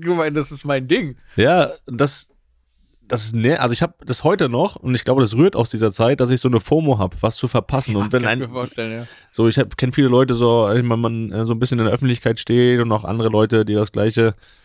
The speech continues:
Speaker 2: nicht Schicksal haben, aber in dem gleichen Bereich sind, tätig sind, die dann so, „Oh, da ist wieder ein Event und da hab ich keinen Bock, da muss ich aber hin und da ist eine Veranstaltung.“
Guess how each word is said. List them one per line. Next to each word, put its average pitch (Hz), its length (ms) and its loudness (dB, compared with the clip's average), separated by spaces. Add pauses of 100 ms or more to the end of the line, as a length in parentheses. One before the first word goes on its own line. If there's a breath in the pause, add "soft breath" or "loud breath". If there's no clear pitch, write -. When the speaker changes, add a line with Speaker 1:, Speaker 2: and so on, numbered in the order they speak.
(380 soft breath)
Speaker 2:
nicht 92 140 0
Schicksal - 360 0
haben, 90 240 2
aber 95 220 -2
in 98 80 -2
dem 101 140 -4
gleichen 101 260 0
Bereich 98 340 0
sind, 107 200 -6
tätig 113 320 0
sind, 107 280 -2 (880 loud breath)
die 110 60 -6
dann 104 140 0
so, 98 100 -4
„Oh, 104 220 -6
da 104 100 2
ist 101 140 -2
wieder 104 100 2
ein 101 60 -2
Event 95 500 0
und 92 160 -2
da 90 100 0
hab 92 120 -2
ich - 60 -12
keinen 95 160 -2
Bock, 98 180 0
da 95 80 -2
muss 98 200 -4
ich 90 60 -4
aber 87 160 0
hin 92 180 0
und 92 140 -2
da 90 180 2
ist 95 120 -6
eine 98 80 -2
Veranstaltung.“ 92 600 -2